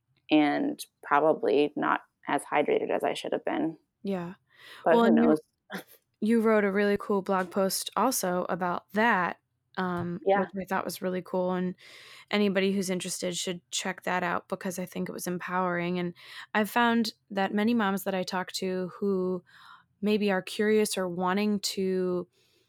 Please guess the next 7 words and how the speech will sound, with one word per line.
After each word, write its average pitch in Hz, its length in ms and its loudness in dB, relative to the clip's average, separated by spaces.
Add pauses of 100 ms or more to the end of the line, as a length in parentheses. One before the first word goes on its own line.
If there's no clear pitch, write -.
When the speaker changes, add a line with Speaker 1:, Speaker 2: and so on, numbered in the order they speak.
(380)
Speaker 2:
um, 180 260 -2
nurse 185 300 0
for 180 180 -4
longer, 180 760 0 (240)
but 170 320 -2 (200)
maybe 185 560 0 (720)
it 190 140 -4